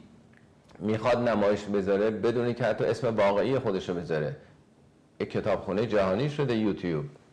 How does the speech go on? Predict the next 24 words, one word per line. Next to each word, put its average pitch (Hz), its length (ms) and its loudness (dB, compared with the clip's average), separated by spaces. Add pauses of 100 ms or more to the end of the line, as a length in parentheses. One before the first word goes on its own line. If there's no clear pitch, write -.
(300)
خیلی 110 280 -2
راحت 107 420 0
می‌تونه 113 340 -2
ده 101 200 0
دقیقه، 90 300 0
ده 90 200 -2
دقیقه 90 540 0 (380)
هر 156 300 0
چی 135 360 -4
دلش 151 380 2
می‌خواد 92 600 0
به 101 120 2
نفع، 104 520 0
به 98 80 0
ضرر 95 400 2
هر 101 280 2
سیاستی، 98 760 0
هر 92 140 2
فکری، 98 560 -4
هر 95 200 2
مذهبی، 101 640 0
هر 104 120 4
مسلکی 131 720 0 (280)
بگه، 120 380 2